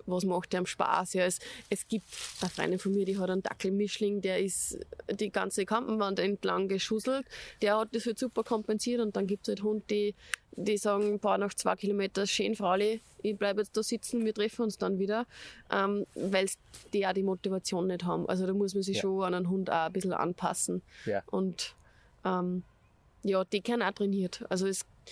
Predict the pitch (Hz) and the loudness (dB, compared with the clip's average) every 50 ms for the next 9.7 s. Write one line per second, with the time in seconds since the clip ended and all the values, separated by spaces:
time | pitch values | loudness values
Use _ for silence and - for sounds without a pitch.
0 | - - - - - - - - - - 226 247 240 233 - 165 208 220 226 - | -18 -18 -18 -18 -18 -20 -14 -8 -2 0 0 2 2 0 2 2 2 2 2 0
1 | - - 247 240 - 202 208 - 208 233 - 226 208 208 214 220 - - 220 202 | 0 0 2 2 2 0 0 0 0 0 2 0 0 2 0 0 0 0 2 2
2 | 190 190 - - 196 208 202 208 190 208 233 269 277 - - 208 220 208 220 220 | 2 2 2 0 0 2 2 2 2 4 4 2 2 2 0 0 2 2 2 2
3 | 202 196 202 226 208 202 190 180 170 190 208 208 196 165 175 196 214 220 214 226 | 2 2 2 2 2 2 2 2 2 2 2 2 4 4 4 4 2 2 0 0
4 | 233 240 240 233 214 - 214 214 208 214 214 - - 202 208 208 220 240 247 240 | 0 0 0 0 0 0 0 2 2 2 0 0 0 0 2 2 2 2 0 0
5 | - 214 202 214 - 214 196 202 196 - - 220 202 220 226 220 214 214 220 214 | 0 -2 -2 0 0 0 -2 -2 -2 -2 -2 -2 0 0 2 2 2 2 0 0
6 | - - 202 - - 214 214 220 226 233 - - - - - - - - - - | 0 0 0 0 0 2 2 2 2 2 0 -2 -2 -4 -8 -14 -12 -10 -8 -6
7 | - - 214 214 214 220 226 240 247 - - 247 247 - - 247 262 262 - - | -2 0 2 2 2 2 2 0 0 -2 -2 0 0 2 2 0 0 0 -2 -2
8 | 277 269 214 226 233 - - 214 202 220 220 214 202 202 208 - 240 240 220 208 | 0 2 2 2 0 0 0 0 0 0 0 0 0 -2 -2 0 -2 0 0 0
9 | 208 220 214 208 - 214 208 170 180 185 190 220 208 | 0 0 0 0 0 0 0 0 0 0 0 -2 -2